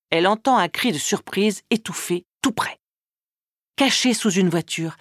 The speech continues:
quelqu'un la regarde. C'est Tony, un garçon de son lycée.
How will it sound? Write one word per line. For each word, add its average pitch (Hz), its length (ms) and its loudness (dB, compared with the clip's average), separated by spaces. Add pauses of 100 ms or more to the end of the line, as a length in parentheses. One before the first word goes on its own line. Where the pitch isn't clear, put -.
(200)
quelqu'un 180 360 0
la 156 100 0
regarde. 139 540 -10 (960)
C'est - 400 -8
Tony, 147 420 -4 (640)
un 160 100 -2
garçon 156 460 -2
de 135 80 -6
son - 200 -8
lycée. - 440 -10